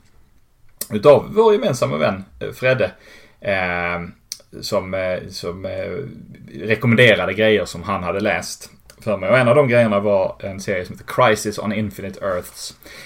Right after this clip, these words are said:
som jag var det första, eh, moderna serietidning, eh, och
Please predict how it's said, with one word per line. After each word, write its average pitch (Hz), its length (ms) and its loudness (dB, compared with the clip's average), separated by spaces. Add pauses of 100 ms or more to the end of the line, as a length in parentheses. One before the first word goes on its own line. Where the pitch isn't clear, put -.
(120)
som 107 260 0
jag 104 280 6
var 120 120 8
det 107 60 2
första, 101 720 0
eh, 98 320 -4 (160)
moderna 107 600 2
serietidning, 95 1000 -8
eh, 98 460 -12
och 95 280 -10